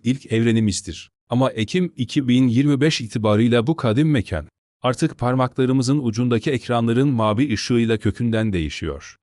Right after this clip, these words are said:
Aynı çatı altındaki yabancılar bugün artık mesele. Sadece akşam yemeğinde telefona bakmak değil. Dijital dünya, ailenin ontolojisini yani varlık koşullarını temelden dönüştürüyor.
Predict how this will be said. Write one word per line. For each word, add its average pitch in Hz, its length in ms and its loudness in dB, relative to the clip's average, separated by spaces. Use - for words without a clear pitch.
Aynı 170 260 0
çatı 156 260 -2
altındaki 127 500 0
yabancılar 107 640 0
bugün 120 240 0
artık 107 380 -4
mesele. 78 460 -6
Sadece 185 460 0
akşam 170 360 -2
yemeğinde 139 500 2
telefona 135 480 0
bakmak 120 440 -2
değil. 80 260 -4
Dijital 131 480 0
dünya, 131 500 0
ailenin 127 420 2
ontolojisini 123 800 0
yani 113 380 0
varlık 101 360 0
koşullarını 117 640 0
temelden 123 540 -2
dönüştürüyor. 82 680 -4